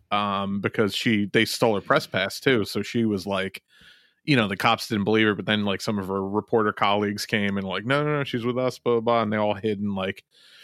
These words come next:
one of the congressional offices. But, you know, and again, it, it just, it, it is amazing to me that just the level of, like, the kind of, uh, c-, uh,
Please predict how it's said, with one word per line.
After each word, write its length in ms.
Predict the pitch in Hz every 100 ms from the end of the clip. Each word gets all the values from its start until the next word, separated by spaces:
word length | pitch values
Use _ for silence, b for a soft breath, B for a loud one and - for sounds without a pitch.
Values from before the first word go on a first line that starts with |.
| B
one 100 | 120
of 60 | 113
the 60 | 110
congressional 540 | 113 117 113 104 98
offices. 500 | 117 123 - 95 92 -
But, 200 | 101 - _ _ _ _ _ - -
you 80 | 135
know, 180 | 113 -
and 140 | 120 151
again, 220 | 180 117
it, 100 | -
it 240 | 127 - 131
just, 280 | 165 - B B B B _
it, 120 | 139 -
it 140 | 170
is 160 | 208 170
amazing 420 | 139 131 135 170
to 60 | 151
me 180 | 151 143
that 220 | 123 113
just 220 | 127 -
the 80 | 117
level 440 | 110 117 127 120
of, 140 | 107 104
like, 220 | 110 101
the 80 | 107
kind 300 | 120 113 110
of, 220 | 101 - - -
uh, 100 | 98 - - _ _ - 73 73 110 -
c-, 80 | - - -
uh, 120 | 117